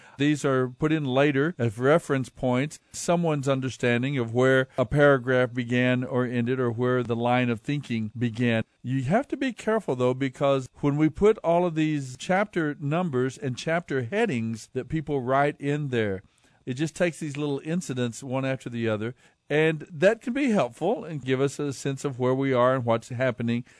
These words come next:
But remember that the text moves along. When John Mark wrote this, there was a continuation of thought.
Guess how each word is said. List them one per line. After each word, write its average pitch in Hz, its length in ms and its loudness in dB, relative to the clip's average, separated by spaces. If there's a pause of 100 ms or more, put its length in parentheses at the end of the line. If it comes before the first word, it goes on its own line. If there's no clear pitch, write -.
(280)
But 147 520 2
remember 180 340 0
that 165 180 -4
the 151 100 -6
text - 480 -8 (220)
moves 160 380 0
along. 156 520 -2 (440)
When 143 240 0
John 143 300 -2
Mark 139 260 0
wrote 175 360 0
this, 113 440 -4
there 135 160 0
was 143 160 -2
a 139 60 -6
continuation 135 800 -4
of 131 120 -6
thought. 120 400 -2